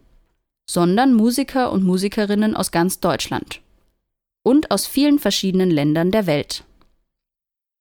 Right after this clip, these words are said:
Und lokal bedeutet,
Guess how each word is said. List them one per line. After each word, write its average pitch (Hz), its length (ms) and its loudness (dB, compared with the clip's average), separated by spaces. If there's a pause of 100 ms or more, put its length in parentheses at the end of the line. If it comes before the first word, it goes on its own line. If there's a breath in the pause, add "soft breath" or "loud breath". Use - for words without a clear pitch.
(920)
Und 185 300 2
lokal 170 600 0
bedeutet, 208 720 -2